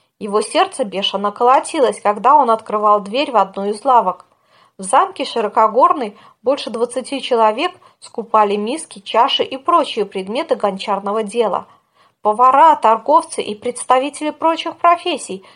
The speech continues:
Спрос на эти изделия был достаточно высоким. "Что привело вас сюда? Я хотел бы кое-что продать. И что у вас есть?" Манаоэ достал из своего рюкзака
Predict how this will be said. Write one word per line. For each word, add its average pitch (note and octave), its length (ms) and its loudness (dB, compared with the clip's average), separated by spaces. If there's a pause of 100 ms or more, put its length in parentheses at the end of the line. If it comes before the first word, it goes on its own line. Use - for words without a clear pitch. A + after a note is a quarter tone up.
(140)
Спрос B3+ 420 0
на A3 140 2
эти G#3 240 -6
изделия C4+ 460 -4
был G3+ 220 -6
достаточно A3+ 640 -2
высоким. C4+ 560 0 (400)
"Что - 240 -2
привело D4 500 2
вас A#3+ 200 2
сюда? G3 400 -4 (380)
Я A3+ 140 2
хотел C#4+ 440 0
бы A3 100 -4
кое-что A#3+ 500 0
продать. D#4 560 2 (220)
И A3 80 -10
что A3 260 -2
у G#3+ 40 -6
вас A#3 260 0
есть?" G#3 440 -4 (380)
Манаоэ G#3+ 680 2
достал C4 400 2
из - 140 -6
своего C4 400 2
рюкзака B3 600 0